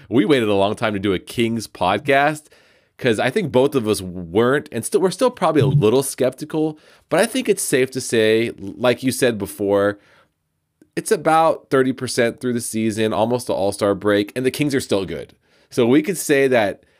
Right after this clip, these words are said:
you know, realistically, my final thought is we're being realistic. This is not delusion. They are a good team. They're competing. They're competing, and they'll probably compete for one of those last seeds in the playoffs.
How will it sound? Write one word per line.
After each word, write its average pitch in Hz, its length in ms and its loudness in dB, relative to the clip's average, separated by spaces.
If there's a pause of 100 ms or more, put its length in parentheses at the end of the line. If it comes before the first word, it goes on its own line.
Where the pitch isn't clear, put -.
you 107 80 -4
know, 101 100 4
realistically, 120 720 2
my 104 220 2
final 104 300 0
thought 92 300 0
is 87 440 -4 (680)
we're 104 140 4
being 120 240 2
realistic. 120 600 2
This 92 140 -2
is 90 100 -8
not 104 260 0
delusion. 107 680 0 (120)
They 110 160 2
are 107 120 4
a 98 80 0
good 101 200 0
team. 67 340 -12 (120)
They're 120 160 2
competing. 104 600 -2 (180)
They're 101 100 -2
competing, 117 640 -2 (280)
and 92 140 -2
they'll 98 160 4
probably 160 1400 2 (1300)
compete 127 520 -2
for 117 120 -2
one 107 140 4
of 107 80 2
those 98 200 2
last 98 460 -2
seeds 90 500 -2
in 80 80 -6
the 78 80 -4
playoffs. - 640 -8